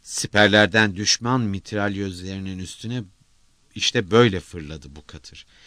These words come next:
Bilir misiniz? Şimdi sövüp sayarak koşuyordur. Kime efendim? Nuh Bey'e, bana. Sanmam. Size o kadar bağlı ki insanın kıskanacağı geliyor.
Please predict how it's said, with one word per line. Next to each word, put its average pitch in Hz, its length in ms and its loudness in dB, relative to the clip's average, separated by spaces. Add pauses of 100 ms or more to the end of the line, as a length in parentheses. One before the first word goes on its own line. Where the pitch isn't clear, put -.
(260)
Bilir 120 220 8
misiniz? 87 640 -4 (280)
Şimdi 117 460 -2
sövüp 104 380 -2
sayarak 98 600 -8
koşuyordur. - 800 -12 (300)
Kime 107 220 0
efendim? 101 540 -6 (100)
Nuh 107 200 -6 (120)
Bey'e, 113 300 8 (240)
bana. 90 380 -4 (680)
Sanmam. 95 600 0 (120)
Size 120 420 -2
o 110 160 6
kadar 117 420 4
bağlı 87 320 0
ki 71 260 -12 (360)
insanın 107 560 0
kıskanacağı 85 720 -6
geliyor. 71 540 -16